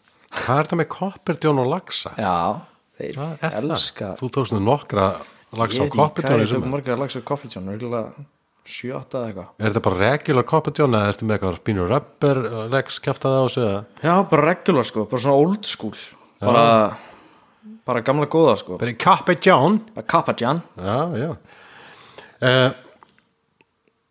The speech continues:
Speaker 1: ég geði þúsund krónur, þúsund lírur, ef þú giskar á hvað, eh, á er næst í öðru seti.
Speaker 2: Sko, ég hefði giskað að það væri Vatnsdalsá, svo hefði ég giskað að það væri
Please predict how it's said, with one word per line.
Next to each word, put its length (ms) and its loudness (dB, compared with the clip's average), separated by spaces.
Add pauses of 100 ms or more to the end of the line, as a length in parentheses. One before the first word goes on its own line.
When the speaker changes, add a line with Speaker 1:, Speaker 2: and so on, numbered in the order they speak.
(240)
Speaker 1:
ég 140 0
geði 220 6
þúsund 380 0
krónur, 320 2 (460)
þúsund 360 0
lírur, 380 2 (400)
ef 100 -4
þú 140 0
giskar 340 -2
á 60 0
hvað, 400 0 (120)
eh, 540 -2
á 120 0 (340)
er 100 -4
næst 580 -6
í 60 -8
öðru 180 -6
seti. 360 -8 (600)
Speaker 2:
Sko, 140 -12
ég 220 0
hefði 240 2
giskað 420 2
að 80 6
það 140 4
væri 400 4 (640)
Vatnsdalsá, 680 0 (560)
svo 300 -8
hefði 180 2
ég 240 0 (340)
giskað 320 -8
að 140 0
það 80 0
væri 400 -2